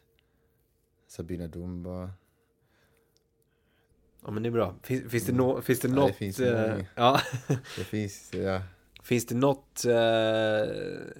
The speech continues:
Speaker 2: någon gång där det liksom har riktigt, riktigt bara skurit sig totalt? Du behöver inte nämna namn, men liksom,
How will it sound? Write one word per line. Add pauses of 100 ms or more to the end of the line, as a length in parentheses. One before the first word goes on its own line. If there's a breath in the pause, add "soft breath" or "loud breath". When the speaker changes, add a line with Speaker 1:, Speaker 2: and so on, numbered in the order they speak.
(120)
Speaker 2:
någon
gång
där
det
liksom
har
riktigt,
riktigt
bara
skurit
sig
totalt?
Du
behöver
inte
nämna
namn,
men
liksom,